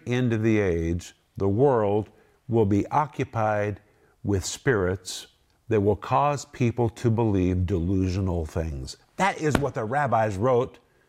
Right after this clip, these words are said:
between the two testaments, that at the end of the age,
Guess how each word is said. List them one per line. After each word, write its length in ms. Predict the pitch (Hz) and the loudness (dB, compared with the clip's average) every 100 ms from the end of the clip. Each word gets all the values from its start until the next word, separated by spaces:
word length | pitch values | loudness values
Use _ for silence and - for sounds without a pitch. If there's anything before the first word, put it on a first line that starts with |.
| _ - | _ -2
between 360 | 123 - 135 127 | 0 2 2 4
the 100 | 117 | 2
two 200 | - 127 | 2 0
testaments, 800 | 151 143 - 87 71 67 - - _ - - - | 0 -4 -4 -6 -6 -12 -18 -20 _ -20 -12 2
that 140 | 147 | 2
at 80 | 131 | 2
the 160 | 123 139 | -2 -2
end 120 | 175 | 0
of 40 | |
the 160 | 165 151 | 2 2
age, 520 | 113 101 104 107 - | 2 2 0 -4 -10